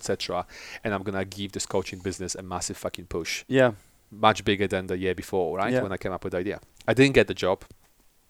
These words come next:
Speaker 1: You know, I got a friend, picture in a park. Uh, you might remember my first picture. I was, like, sitting, white shirt. I was sitting on the bench in a park. And it was a, a green background.
Speaker 2: Oh my gosh, yeah.
Speaker 1: Yeah, yeah, that's my
Speaker 2: I
Speaker 1: first
Speaker 2: do remember
Speaker 1: picture.
Speaker 2: that photo.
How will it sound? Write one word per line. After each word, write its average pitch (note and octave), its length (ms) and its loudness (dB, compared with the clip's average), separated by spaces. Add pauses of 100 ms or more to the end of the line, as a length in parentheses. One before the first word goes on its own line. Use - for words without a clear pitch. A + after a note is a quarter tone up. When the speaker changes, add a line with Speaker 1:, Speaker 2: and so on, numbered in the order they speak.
(920)
Speaker 1:
You A#2+ 80 0
know, G#2 80 4
I A#2 80 4
got C3+ 140 12
a C3 60 10
friend, A2 420 8 (300)
picture - 420 6
in A#2 120 4
a G#2+ 60 2
park. G#2+ 580 8 (260)
Uh, G#2 140 2
you A2 140 -4
might B2+ 180 6
remember A#2 220 2
my G2+ 120 0
first - 320 0
picture. - 280 2
I F#2 40 4
was, F#2 140 0
like, G2 120 -2
sitting, G2+ 440 0 (380)
white A2+ 260 12
shirt. G#2 380 6
I G#2 40 4
was G2 120 2
sitting A2 240 -2
on G2 100 -4
the G2+ 80 -6
bench G2 340 2
in F#2 80 -6
a F2 60 -6
park. F#2 460 0
And G2+ 180 -14
it G2+ 160 -10
was G#2 180 -4
a, G2+ 60 -4 (160)
a A#2 60 -8
green A2+ 300 2
background. G#3+ 360 12
Speaker 2:
Oh D4+ 60 12
my D#4 100 12
gosh, D#4+ 400 12
yeah. C4+ 380 12
Speaker 1:
Yeah, D3 60 12
yeah, D#3+ 340 12
that's D#3 180 12
my F#3+ 60 12
Speaker 2:
I F#3+ 40 12
Speaker 1:
first E3+ 180 12
Speaker 2:
do F4+ 80 12
remember D#4+ 220 12
Speaker 1:
picture. A3+ 100 12
Speaker 2:
that F#3 100 12
photo. E3+ 480 12